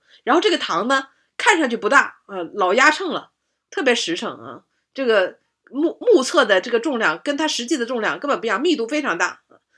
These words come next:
所以就这么几块糖啊，就你这样算一下的话，也有三四斤呢，就这么沉啊，一百二十八一斤。而且它这里面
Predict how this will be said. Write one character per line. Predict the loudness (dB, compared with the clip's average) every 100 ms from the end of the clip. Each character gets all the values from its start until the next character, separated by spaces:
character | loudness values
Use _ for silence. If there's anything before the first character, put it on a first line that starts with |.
| _ 0
所 | 2
以 | 2
就 | -2 -6
这 | -4
么 | -4
几 | -4 -4
块 | -4
糖 | -4 -6 -6 _
啊， | -14
就 | -6 -4 -4 -6 _ _ _ _
你 | -6
这 | 2
样 | 2
算 | 4 0
一 | 2
下 | 0
的 | 0
话， | 2 0 0 _ _ _ _
也 | 4
有 | 4
三 | 4 -2 -4
四 | -6
斤 | -6 -4
呢， | -4 -6 _ _
就 | -10
这 | -8
么 | -8
沉 | -10 -14 _
啊， | -12
一 | -8
百 | -4
二 | -2 -2
十 |
八 | 0 -2
一 | -2
斤。 | -8 -14 -14 _ _ _ _ _ _ _ _ _ -2
而 | 0
且 | 0
它 | 2
这 | 4
里 | 2 2
面 | -2